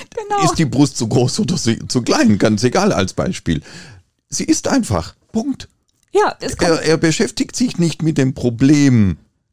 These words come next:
Speaker 2: sondern sie ist einfach da. Fertig.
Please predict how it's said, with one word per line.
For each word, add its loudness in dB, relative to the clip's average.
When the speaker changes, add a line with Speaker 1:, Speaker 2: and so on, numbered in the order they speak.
Speaker 2:
sondern 0
sie 0
ist -2
einfach 0
da. 0
Fertig. -4